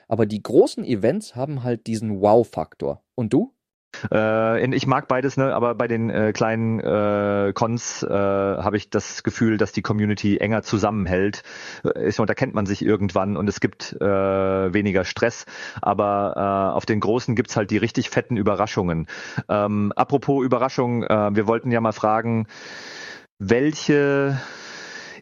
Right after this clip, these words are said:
Speaker 2: Events feiert ihr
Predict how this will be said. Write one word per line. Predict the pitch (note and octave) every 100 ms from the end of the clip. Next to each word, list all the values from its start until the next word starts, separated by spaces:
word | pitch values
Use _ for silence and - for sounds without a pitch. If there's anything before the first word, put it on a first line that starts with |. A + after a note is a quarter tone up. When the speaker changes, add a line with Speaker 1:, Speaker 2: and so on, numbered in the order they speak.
| -
Speaker 2:
Events | G3+ E3+ B2+ C#3+ - - - - - _ _ _ _ _ -
feiert | A#2+ C#3+ D3+ C#3+ - -
ihr | C#3 C3 C3 B2+ B2